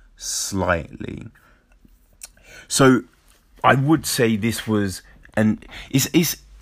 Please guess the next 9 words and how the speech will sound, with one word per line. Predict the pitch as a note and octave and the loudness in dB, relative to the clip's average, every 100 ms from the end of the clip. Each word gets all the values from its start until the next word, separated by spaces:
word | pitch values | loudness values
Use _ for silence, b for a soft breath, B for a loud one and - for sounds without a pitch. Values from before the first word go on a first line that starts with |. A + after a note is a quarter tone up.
| - - - | -20 -20 -6
it's | C#3 - | -2 0
a | |
decent | C3+ - A2 G2 - A#2 - | -2 2 0 0 -2 -4 -2
film, | F#2 F2 D2+ - - - - - - - | -2 0 -2 -8 -16 -20 -20 -20 -20 -6
you | G2 F2+ | 0 4
know? | F#2+ C#3+ - - - - - - - - - - - - | 2 0 -10 -20 -20 -20 -20 -20 -20 -20 -20 -20 -20 0
It's, | A#2 - - - - - - - b b b b b - - - | 2 2 -8 -8 -8 -10 -18 -20 b b b b b -20 -20 -8
it, | - A#2 - | 0 0 0
it | A#2 - | -6 -6